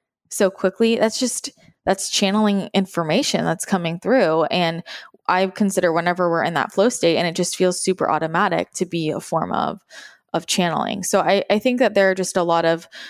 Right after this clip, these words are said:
ways that people don't, don't realize that they have intuition. I have an episode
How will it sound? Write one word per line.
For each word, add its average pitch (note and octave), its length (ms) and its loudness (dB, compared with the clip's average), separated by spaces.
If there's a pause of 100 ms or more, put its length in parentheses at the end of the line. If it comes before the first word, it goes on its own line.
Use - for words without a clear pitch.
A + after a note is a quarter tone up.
(160)
ways F3 240 4
that - 140 0
people F#3 220 0
don't, F3 240 0 (140)
don't F3 320 0
realize E3 580 0
that D#3 460 0
they F3+ 220 2
have F3+ 280 0
intuition. G#3+ 760 2
I F#3+ 80 0
have F#3+ 260 0 (180)
an F#3+ 80 0
episode F3+ 680 2